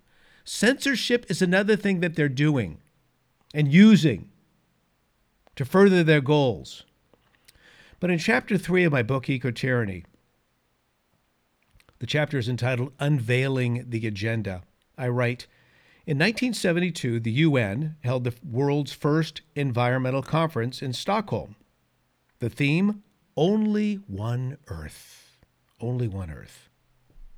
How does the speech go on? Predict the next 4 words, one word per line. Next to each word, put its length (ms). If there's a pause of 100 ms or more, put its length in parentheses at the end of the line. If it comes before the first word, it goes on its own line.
(960)
In 140
June 260
nineteen 400
seventy-two, 800